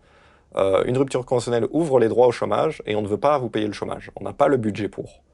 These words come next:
Donc, montrez-nous que vous avez un travail qui vous attend. » Donc, j'avais, voilà, j'avais quelque chose. Ils ont attendu six mois pour me répondre.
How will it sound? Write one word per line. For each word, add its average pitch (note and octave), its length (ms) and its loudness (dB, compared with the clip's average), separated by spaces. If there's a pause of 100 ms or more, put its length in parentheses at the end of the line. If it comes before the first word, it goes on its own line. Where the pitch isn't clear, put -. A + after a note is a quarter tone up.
(360)
Donc, F#2 100 -10
montrez-nous C#3 520 0
que A#2 100 0
vous G#2+ 180 -2
avez A2 200 2
un G#2 140 -4
travail A2 240 2
qui A2+ 100 -6
vous G2+ 120 -2
attend. » - 200 -8 (260)
Donc, - 160 -12
j'avais, F#2+ 280 -4
voilà, - 400 -6
j'avais G#2 220 -8
quelque - 160 -10
chose. - 300 -8 (840)
Ils A2+ 120 2
ont A#2+ 40 8
attendu A#2 240 2
six - 260 -2
mois E3+ 240 2
pour - 140 2
me G#2+ 60 -2
répondre. G2 380 -6